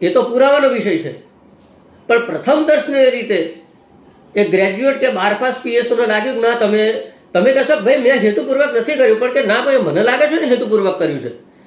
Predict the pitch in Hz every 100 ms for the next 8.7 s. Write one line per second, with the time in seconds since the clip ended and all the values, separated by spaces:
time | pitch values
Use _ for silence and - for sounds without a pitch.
0 | _ _ - 240 247 208 240 254 190 214
1 | 208 170 175 180 180 175 175 - - _
2 | _ - 151 175 226 175 - - - -
3 | - 240 285 202 214 311 240 220 160 -
4 | - - _ _ _ _ _ _ _ _
5 | _ _ _ _ _ - 170 240 254 208
6 | 240 240 254 277 202 - - _ _ 180
7 | 196 170 - - - _ _ _ _ -
8 | - _ - 220 208 - -